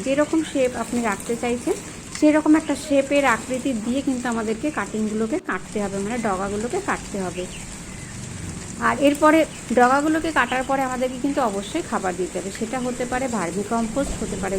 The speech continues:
গোবর সার, আহ, হতে পারে ছাদ বাগান, এ, যে সবজির খোসা থেকে পচিয়ে জল বানাচ্ছি সেটা, অথবা, আহ, যে কোনো জৈব খাবার আমাদেরকে কিন্তু নাইট্রোজেন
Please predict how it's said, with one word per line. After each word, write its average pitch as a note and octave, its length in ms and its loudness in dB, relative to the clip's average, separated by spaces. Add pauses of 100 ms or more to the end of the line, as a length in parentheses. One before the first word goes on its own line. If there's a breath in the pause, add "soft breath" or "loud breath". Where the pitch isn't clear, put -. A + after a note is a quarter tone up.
গোবর G3 280 0 (120)
সার, D4 160 2 (560 loud breath)
আহ, A3+ 280 2
হতে A#3+ 180 2
পারে C4 280 0
ছাদ G#3+ 240 0
বাগান, A#3 280 0 (100)
এ, B3 260 -2
যে B3+ 200 0
সবজির G#3 320 -2 (100)
খোসা B3 200 -2
থেকে B3 320 -4
পচিয়ে B3 440 0
জল A#3+ 200 2
বানাচ্ছি A#3+ 760 -2
সেটা, B3 340 -2
অথবা, A#3 420 -2
আহ, A3+ 920 -2 (100)
যে C#4 80 4
কোনো D4 240 6
জৈব A#3 380 4 (100)
খাবার A3+ 220 0
আমাদেরকে G#3+ 480 -2
কিন্তু A#3 260 -2
নাইট্রোজেন B3+ 560 2